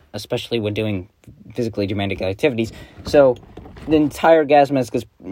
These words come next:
basically coated in a layer of sweat. It, it is like being in a bath of sweat. When I take off the gas mask, it, it looks like I, I was just in the Death Valley. Um, so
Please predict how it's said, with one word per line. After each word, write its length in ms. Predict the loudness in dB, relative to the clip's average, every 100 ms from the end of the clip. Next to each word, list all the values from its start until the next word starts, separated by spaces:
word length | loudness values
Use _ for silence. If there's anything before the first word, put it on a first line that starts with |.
| -10 2
basically 380 | 2 2 -2 -4
coated 420 | -2 0 0 0
in 60 |
a 60 | 0
layer 320 | 2 4 4
of 140 | 0 -4 -20 _ _
sweat. 440 | -16 -4 -4 -4 -8 _ _ _ _
It, 200 | -4 -4
it 260 | -8 -6 0
is 300 | 0 0 0
like 360 | 2 2 -4 _ _ _ _ _ _ -20 -20 _
being 340 | 0 2 0
in 100 | -2
a 40 | 0
bath 320 | 2 0 -2
of 80 | -6
sweat. 220 | -4 -2
When 100 | -2
I 60 | -4
take 260 | -4 0
off 180 | 2 2
the 80 | 2
gas 300 | 2 2 0
mask, 240 | -6 -6 -14 -20 -20 -20 _ -12 -12 -12
it, 100 | -16 -4
it 180 | -4 0
looks 280 | 0 2 2
like 240 | 2 0
I, 260 | -2 0 0
I 120 | 0 0
was 200 | 0 0
just 260 | 0 0
in 260 | -2 -4 -4
the 440 | -4 -4 -4 -8 -4 0
Death 180 | 0
Valley. 600 | 0 -2 -2 -2 -10 -16 _ _ _ _ _ _ _ _ _
Um, 400 | -2 0 0 -2 -4
so 640 | -2 4 6 6 4 -2